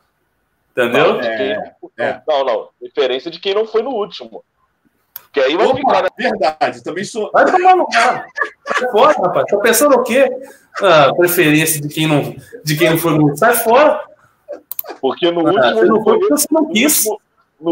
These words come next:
Speaker 2: último foi ele e Alan agarradinho, os dois.
Speaker 3: Agarradinho, abraçadinho.
Speaker 2: Abraçadinho.
Speaker 3: Cara.
Speaker 2: Pô, mano, caramba, as co-, as
Speaker 1: Ah,
Speaker 2: coisas
Speaker 1: sai
Speaker 2: mudaram.
Speaker 1: fora, rapaz. Sai fora.
Speaker 2: Abraçaram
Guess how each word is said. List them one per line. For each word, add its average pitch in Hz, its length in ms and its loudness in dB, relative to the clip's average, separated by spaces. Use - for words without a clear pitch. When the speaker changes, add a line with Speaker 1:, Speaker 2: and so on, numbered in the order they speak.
Speaker 2:
último 214 500 -4
foi 180 160 0
ele 226 160 0
e 233 40 4
Alan 208 220 0
agarradinho, 202 720 -4
os - 120 -20
dois. 120 340 -8
Speaker 3:
Agarradinho, 185 880 -2
abraçadinho. 269 1040 -6
Speaker 2:
Abraçadinho. 185 840 0
Speaker 3:
Cara. 156 380 0
Speaker 2:
Pô, 143 280 -8
mano, 185 160 -6
caramba, 170 340 -8
as - 120 -10
co-, - 200 -2
as 143 140 -2
Speaker 1:
Ah, - 20 4
Speaker 2:
coisas 170 260 4
Speaker 1:
sai 233 160 2
Speaker 2:
mudaram. 214 180 0
Speaker 1:
fora, - 260 4
rapaz. 156 320 -4
Sai 202 200 2
fora. 220 300 4
Speaker 2:
Abraçaram 185 300 0